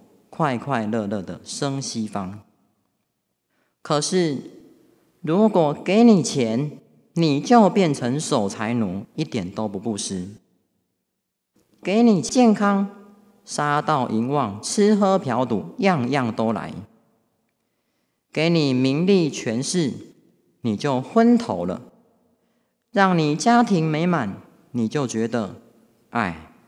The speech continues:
这个家庭太好了，我不要生西方了。”其实，观世音菩萨他也很为难呐。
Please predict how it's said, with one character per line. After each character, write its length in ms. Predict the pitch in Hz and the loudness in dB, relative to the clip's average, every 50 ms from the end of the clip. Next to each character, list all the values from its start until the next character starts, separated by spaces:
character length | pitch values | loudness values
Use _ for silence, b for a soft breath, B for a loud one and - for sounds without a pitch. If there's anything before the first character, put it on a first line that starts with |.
| _ _ _ | _ _ _
这 140 | - - 151 | -4 -2 0
个 140 | - 143 | 0 -2
家 220 | 127 - 147 147 151 | -2 0 -2 -2 -2
庭 200 | - 127 107 117 | -2 -2 -4 -4
太 260 | 110 - 185 151 117 | -2 -2 -2 -2 -2
好 180 | 110 110 85 87 | -2 -4 -6 -6
了， 180 | 90 90 - _ _ _ _ | -8 -10 -12 _ _ _ _
我 200 | 131 127 113 107 | -2 0 0 0
不 120 | - - | 0 0
要 200 | 165 214 208 180 | 2 2 2 2
生 240 | 151 - 127 120 120 | 0 0 -2 -2 -2
西 200 | 120 - 110 104 | -2 -4 -6 -4
方 240 | 101 107 101 98 98 | -4 -4 -6 -6 -6
了。” 200 | 90 90 - - _ _ _ _ _ _ _ _ _ _ _ _ _ _ _ _ _ _ _ _ _ _ _ _ _ _ _ _ _ _ _ _ _ _ _ | -8 -10 -16 -18 _ _ _ _ _ _ _ _ _ _ _ _ _ _ _ _ _ _ _ _ _ _ _ _ _ _ _ _ _ _ _ _ _ _ _
其 260 | - - - 139 160 | -10 -6 -4 -2 -2
实， 460 | 160 - 127 113 107 110 117 139 156 - - - - - - | -2 -2 -2 -2 -2 0 -2 -2 -4 -6 -12 -20 -20 -14 0
观 260 | - 226 247 247 247 | 2 4 6 6 4
世 240 | 233 247 226 208 202 | 4 4 2 2 4
音 180 | 185 185 190 | 4 2 2
菩 180 | - - 123 123 | 0 -2 -6 -6
萨 240 | 120 143 139 110 92 | -4 -6 -6 -6 -8
他 260 | 107 - 135 139 135 | -12 -8 -4 -4 -2
也 140 | 123 117 120 | -2 -2 -4
很 340 | 117 - 131 104 98 98 | -4 -4 -4 -4 -4 -4
为 200 | 98 101 101 123 | -4 -2 0 0
难 260 | 147 151 120 90 85 87 | 0 -2 -4 -4 -6 -8
呐。 200 | 87 - - | -8 -10 -12